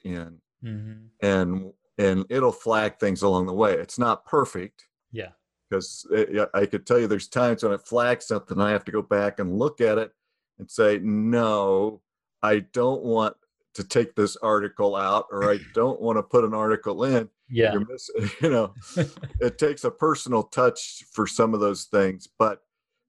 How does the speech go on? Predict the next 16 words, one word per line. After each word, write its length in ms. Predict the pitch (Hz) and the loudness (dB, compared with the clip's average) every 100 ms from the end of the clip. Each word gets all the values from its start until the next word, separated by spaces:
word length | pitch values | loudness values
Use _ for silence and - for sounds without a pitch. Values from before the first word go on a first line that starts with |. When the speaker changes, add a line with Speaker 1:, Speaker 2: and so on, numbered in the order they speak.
| _ | _
Speaker 1:
generally 380 | 131 147 131 113 | -2 0 2 2
the 120 | 104 | 0
good 420 | - 156 160 - | 0 -2 -2 -2
thing 260 | 113 104 104 | -2 0 0
is 220 | 101 - | -2 0
it 180 | 113 113 | 2 2
will 360 | 117 127 143 120 | 0 0 0 0
catch, 640 | _ - 123 104 - - _ _ _ _ _ _ _ _ _ _ _ _ _ _ _ _ - | _ -2 0 0 -6 -20 _ _ _ _ _ _ _ _ _ _ _ _ _ _ _ _ -6
uh, 400 | 101 98 95 92 _ _ 113 | 0 0 0 -4 _ _ 0
misspellings, 1200 | 110 104 - - 123 123 120 117 113 104 - _ _ _ _ | 2 2 -6 -2 0 0 0 -2 -2 -4 -8 _ _ _ _
grammatical 640 | - 104 101 113 117 113 113 | -4 -2 0 2 0 -2 -4
situations. 1080 | - 110 113 110 107 101 107 98 - _ _ _ _ - - _ - | -4 -4 2 2 2 -4 -10 -12 -18 _ _ _ _ -20 -20 _ -6
Uh, 340 | 92 87 90 | 0 2 2
if 240 | 113 110 110 | 2 0 0
Speaker 2:
Yeah. 60 | |
Speaker 1:
you're 200 | 107 98 | 0 0